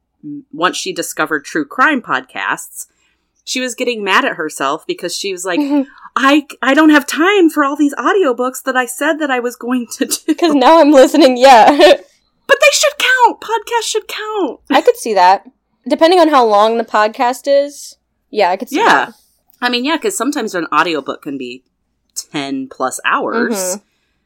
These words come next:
Speaker 1: So technically, I just listened to twenty hours of Morbid, so that's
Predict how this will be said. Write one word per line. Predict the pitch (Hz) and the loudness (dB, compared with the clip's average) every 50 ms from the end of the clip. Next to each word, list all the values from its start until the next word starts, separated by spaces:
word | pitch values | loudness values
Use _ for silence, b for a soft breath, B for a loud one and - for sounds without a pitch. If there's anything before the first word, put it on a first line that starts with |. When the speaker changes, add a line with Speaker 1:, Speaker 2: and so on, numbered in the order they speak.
| _ _ _ _ | _ _ _ _
Speaker 1:
So | _ - - 240 233 233 | _ -2 -2 -2 -2 -2
technically, | 233 - - 339 381 - 330 285 262 - 214 175 165 160 - - | -6 -4 -2 0 0 0 -2 -4 -4 -4 -4 -4 -2 -4 -2 0
I | 180 190 214 | 0 0 0
just | 220 254 - - | -2 -8 -10 -8
listened | 196 180 - 180 165 | -10 -10 -8 -10 -10
to | 147 | -10
twenty | - - 202 185 175 170 160 | -10 -10 -10 -8 -8 -6 -6
hours | 151 147 147 143 139 143 | -6 -6 -8 -8 -10 -14
of | 131 - _ 139 _ _ _ _ | -14 -14 _ -20 _ _ _ _
Morbid, | 151 156 170 185 196 190 - 135 120 120 - - | -18 -12 -8 -6 -6 -6 -6 -6 -8 -8 -10 -10
so | - - 160 | -8 -8 -6
that's | 156 208 226 220 - - - - | -4 -4 -4 -4 -6 -12 -18 -20